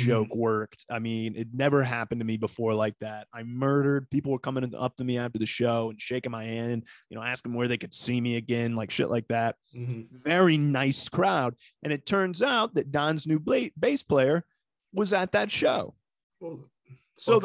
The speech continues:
Speaker 2: fucking
Speaker 1: like, they're in the middle of the song and, and they're like,
Speaker 2: Yeah.
Speaker 1: "I, I saw you do stand-up," like, <laughs> while, while they're
Speaker 2: <laughs>
Speaker 1: strumming away on the bass. I'm like, "Oh, really?" Like, "Yeah, good to see you again." So
Speaker 2: <laughs>
Speaker 1: it, it was cool.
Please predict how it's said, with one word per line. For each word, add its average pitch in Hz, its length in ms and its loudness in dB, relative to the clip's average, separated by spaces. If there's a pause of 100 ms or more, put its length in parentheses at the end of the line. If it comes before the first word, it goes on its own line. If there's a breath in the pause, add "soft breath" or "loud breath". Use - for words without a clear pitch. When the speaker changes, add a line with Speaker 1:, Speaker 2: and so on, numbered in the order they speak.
Speaker 2:
fucking - 20 6
Speaker 1:
like, 226 160 4
they're 247 140 6
in 254 100 4
the 254 60 4
middle 254 260 6
of 247 60 2
the 247 80 0
song 254 320 4
and, 233 180 -2 (240 soft breath)
and 220 340 -2
they're 247 140 8
like, 240 340 4
Speaker 2:
Yeah. 120 80 -6
Speaker 1:
"I, 302 260 0
I 262 40 2
saw 370 300 6
you 320 120 6
do 311 120 6
stand-up," 349 420 4
like, - 180 4 (180)
<laughs> - 160 0
while, 262 340 4
while 233 160 8
they're 214 260 8
Speaker 2:
<laughs> - 0 -
Speaker 1:
strumming 240 480 0
away 233 180 6
on 226 80 6
the 220 60 6
bass. 226 280 8
I'm 226 60 -2
like, 254 140 2
"Oh, 349 160 10
really?" 349 300 6
Like, 320 180 0
"Yeah, 440 260 4
good 359 120 4
to 370 80 6
see 415 240 8
you 254 40 4
again." 202 360 4
So 190 260 8
Speaker 2:
<laughs> - 60 6
Speaker 1:
it, - 20 6
it 220 240 8
was 226 160 4
cool. 226 320 8